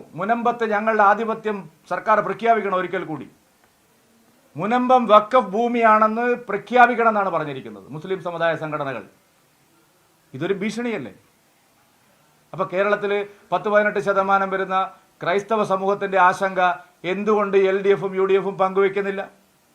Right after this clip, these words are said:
അവർ വോട്ട് ബാങ്ക് അല്ലേ? അവർ രണ്ടാം കിട പൗരന്മാരാണോ? ഈ തെരഞ്ഞെടുപ്പ് മൂർത്തമായ ചില ചോദ്യങ്ങളാണ് ഉയർത്തുന്നത്. യു ഡി എഫും എൽ ഡി എഫും പരീക്ഷിക്കുന്ന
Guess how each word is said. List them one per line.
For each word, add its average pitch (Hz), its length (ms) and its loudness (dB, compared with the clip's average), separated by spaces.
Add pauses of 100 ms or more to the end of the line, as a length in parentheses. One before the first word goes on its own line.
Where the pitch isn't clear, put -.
(420)
അവർ 202 160 2
വോട്ട് 202 280 2
ബാങ്ക് 208 200 0
അല്ലേ? 180 300 -2 (1080)
അവർ 226 140 -2
രണ്ടാം 240 300 4
കിട 269 100 4
പൗരന്മാരാണോ? 254 720 4 (2250)
ഈ 208 160 -4
തെരഞ്ഞെടുപ്പ് 254 760 4
മൂർത്തമായ 240 640 4
ചില 220 180 0
ചോദ്യങ്ങളാണ് 208 560 0
ഉയർത്തുന്നത്. 160 540 -4
യു 123 200 -8
ഡി 226 140 -6
എഫും 220 360 -2
എൽ 196 180 -2
ഡി 208 120 0
എഫും 214 400 -6 (360)
പരീക്ഷിക്കുന്ന 220 920 0